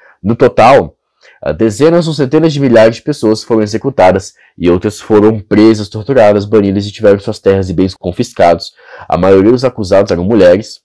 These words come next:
obviamente, e, embora em algumas regiões a maioria fossem homens. Nos primeiros escoceses modernos, a palavra bruxo passou a ser usada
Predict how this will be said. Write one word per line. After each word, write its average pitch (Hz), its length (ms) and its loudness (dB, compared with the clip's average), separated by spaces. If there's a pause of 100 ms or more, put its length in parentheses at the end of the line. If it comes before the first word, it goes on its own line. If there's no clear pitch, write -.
(100)
obviamente, 82 560 -8 (320)
e, 107 400 0
embora 131 520 4
em 110 100 0
algumas 95 380 -2
regiões 98 540 -4
a 135 80 -4
maioria 117 300 2
fossem 131 340 -6
homens. 80 480 -4 (500)
Nos 107 120 -6
primeiros 151 400 2
escoceses 147 680 -2
modernos, 87 720 0
a 92 260 4
palavra 117 400 2
bruxo 120 360 -2
passou 147 320 -2
a 139 40 0
ser 139 140 -6
usada 127 480 2